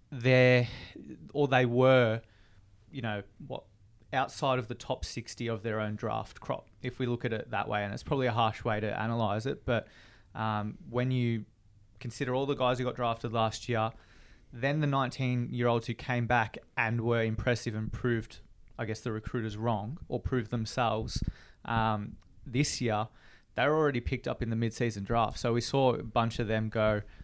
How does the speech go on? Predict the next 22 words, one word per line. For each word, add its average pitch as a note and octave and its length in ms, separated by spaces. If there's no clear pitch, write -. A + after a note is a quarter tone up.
um, A2 300
and A2+ 140
they're A#2+ 120
already A2+ 280
on A2 120
A G#2 120
F - 160
L A2 140
lists, G#2+ 220
and A2+ 80
some A#2 220
of G#2+ 60
them G#2+ 240
have G#2 100
even, G#2+ 360
um, G#2 340
already A2 260
debuted. G#2+ 520
So, A2 280
um, A2+ 380
that D3 200
leaves D#3 580